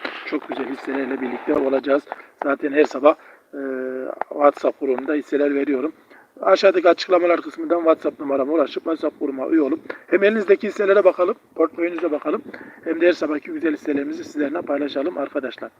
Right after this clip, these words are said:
Özlem Doğan, "Yeşil'i yorumlar mısınız?" demiş. Yeşil bugün tavan. Şu an beşlerde dahi, diplerde. Yeşil buralardan dahi toplanabilir inşallah.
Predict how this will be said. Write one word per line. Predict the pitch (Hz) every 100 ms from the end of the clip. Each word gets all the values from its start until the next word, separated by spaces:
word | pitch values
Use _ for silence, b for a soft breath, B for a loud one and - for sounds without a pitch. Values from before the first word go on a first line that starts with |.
| _ _ _ B B B -
Özlem | 175 175 208 202
Doğan, | 202
"Yeşil'i | 208 196 - 202
yorumlar | 196 196 196
mısınız?" | 196 160 175 160
demiş. | 196 -
Yeşil | 190 - 185
bugün | 185 180
tavan. | 185 185 190 - _ B B
Şu | - 190
an | 185
beşlerde | 185 - 190 185 180
dahi, | 175 196 160
diplerde. | - 190 180 180 165 B B B
Yeşil | 180 165 175
buralardan | 196 196 185 180 185
dahi | 175 180 196
toplanabilir | 180 165 170 180 180 180
inşallah. | 151 165 180